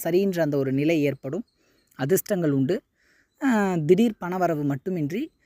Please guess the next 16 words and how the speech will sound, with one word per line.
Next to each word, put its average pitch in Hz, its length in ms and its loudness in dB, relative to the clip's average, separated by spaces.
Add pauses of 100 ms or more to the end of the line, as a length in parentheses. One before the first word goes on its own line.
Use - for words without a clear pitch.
(340)
சில 262 300 2
விஷயங்கள்ல 254 440 4
உடல் 208 300 2
ஆரோக்கியமும் 185 680 0
நல்லாவே 156 320 2
இருக்கும். 139 320 -2
கடந்த 151 340 -4
காலகட்டங்களை 143 580 -4
காட்டிலும் 143 360 -4
இப்ப 151 220 -4 (100)
சிறப்பா 139 280 -4
இருக்கும். 135 280 -4
வாழ்க்கை 147 360 0
துணை 139 260 -2
அமைவது 127 440 -2
சிறப்பு. 139 520 -8